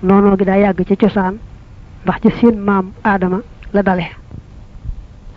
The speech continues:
Ba Yàlla sàkkee Aadama te Iblis nekkoon ci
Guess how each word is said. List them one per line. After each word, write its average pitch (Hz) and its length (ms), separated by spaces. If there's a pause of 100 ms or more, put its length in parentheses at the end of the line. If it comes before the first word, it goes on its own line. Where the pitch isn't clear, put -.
(960)
Ba 196 80
Yàlla 208 360 (1300)
sàkkee 214 440
Aadama 190 360 (320)
te - 120
Iblis 208 400
nekkoon 190 480
ci 233 160